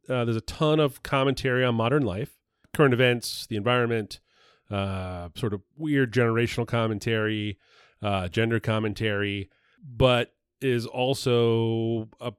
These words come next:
pretty standard superheroes punching supervillains kind of scenario. I don't know if it's like a Trojan horse kind of thing where what you pick it up for is to flip through the cool art of,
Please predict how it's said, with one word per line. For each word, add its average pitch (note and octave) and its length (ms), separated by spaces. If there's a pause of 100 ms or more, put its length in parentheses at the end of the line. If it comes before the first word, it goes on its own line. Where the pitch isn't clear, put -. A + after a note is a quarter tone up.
(200)
pretty B2 360
standard A2 1120
superheroes A2 880
punching G#2+ 320
supervillains G#2 720
kind G#2 160
of G2 80
scenario. F2 480 (340)
I D3 80
don't D#3+ 80
know D3+ 60
if C3+ 60
it's C3 100
like B2+ 80
a A2+ 40
Trojan A2+ 300
horse C#3 180
kind F3 180
of D#3+ 60
thing G3+ 200
where A#2+ 200
what A2 180
you A#2+ 100
pick C3+ 200
it A#2 60
up B2 120
for C3+ 280
is B2 160
to A2+ 140
flip - 200
through A#2+ 100
the A2 60
cool B2+ 260
art B2+ 260
of, A#2 220